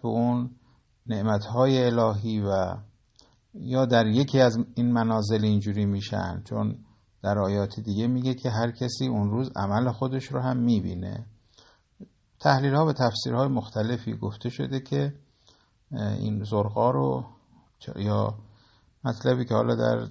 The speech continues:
صفحهٔ بعدی در آیهٔ صد و بیست و چهار هم آمده، اونجا هم همین هست: «و نحشره یوم القیامة اعمی.» میگه ما کسانی رو که از قرآن اعراض کرده باشن روز قیامت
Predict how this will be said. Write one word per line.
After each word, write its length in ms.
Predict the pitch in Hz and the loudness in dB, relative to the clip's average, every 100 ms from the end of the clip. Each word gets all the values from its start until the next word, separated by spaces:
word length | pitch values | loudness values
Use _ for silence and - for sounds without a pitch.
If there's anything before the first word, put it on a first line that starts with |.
| 117 - | -10 -4
صفحهٔ 400 | 107 107 120 120 | -4 -2 -2 -2
بعدی 560 | 117 107 104 107 101 | 0 0 0 -2 -4
در 260 | 87 104 107 | -4 -4 -4
آیهٔ 220 | 101 104 104 - | -2 -4 -4 -4
صد 180 | 110 | -6
و 120 | 113 107 | -6 -6
بیست 300 | 104 - 104 | -6 -8 -10
و 40 | |
چهار 380 | 104 107 110 110 | -6 -2 0 0
هم 260 | 107 110 | -2 -4
آمده، 720 | 104 104 101 101 113 139 147 - _ _ _ _ _ _ _ _ _ _ - 113 | -4 -4 -4 -4 -4 -2 -4 -8 _ _ _ _ _ _ _ _ _ _ -16 -12
اونجا 360 | 120 117 123 131 | -2 0 6 4
هم 80 | 117 | 6
همین 340 | 123 131 123 | 2 4 4
هست: 260 | 113 101 117 | 2 0 2
«و 40 | |
نحشره 480 | 107 101 - 127 113 110 | 2 2 -2 -2 0 0
یوم 260 | 107 113 107 | 2 2 2
القیامة 500 | 101 101 98 101 98 127 - | 0 0 0 0 0 -2 2
اعمی.» 500 | 123 110 95 90 90 - - | 4 4 2 -4 -8 -12 -12
میگه 200 | 98 101 | -6 -2
ما 200 | 107 104 | 0 -2
کسانی 460 | 104 95 110 110 | -2 -4 -4 -4
رو 120 | 110 104 | -6 -8
که 160 | - | -4
از 240 | 101 101 - - - - _ _ | -4 -4 -10 -20 -20 -20 _ _
قرآن 360 | 110 107 113 107 | -2 2 2 2
اعراض 300 | 101 101 98 - | 2 2 0 0
کرده 320 | 104 98 98 | -2 0 0
باشن 380 | 98 95 127 135 | -2 -2 -2 -2
روز 200 | 117 107 | -4 -6
قیامت 500 | 107 101 101 120 | -2 0 0 0